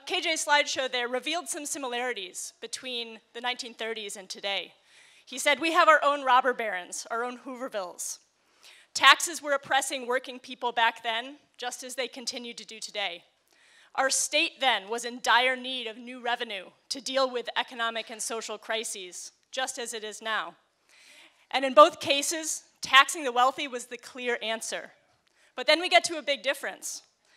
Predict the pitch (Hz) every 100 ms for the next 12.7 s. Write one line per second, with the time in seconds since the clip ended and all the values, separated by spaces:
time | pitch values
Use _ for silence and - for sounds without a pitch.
0 | _ _ _ - 262 262 285 330 349 330
1 | 262 277 311 302 226 262 285 277 - 262
2 | 277 262 247 269 269 240 220 226 - 294
3 | 311 214 - - - 220 254 220 220 214
4 | 220 220 202 185 196 190 - - - _
5 | _ _ _ _ _ _ - 240 311 339
6 | 302 302 262 - 262 311 381 - _ _
7 | 247 269 285 269 254 254 302 262 269 -
8 | 262 247 233 - _ - 311 370 - 269
9 | 311 285 226 214 214 202 220 226 - 220
10 | 175 170 - _ _ _ _ 208 233 285
11 | 311 - 247 247 233 202 180 175 - -
12 | - _ _ 202 208 180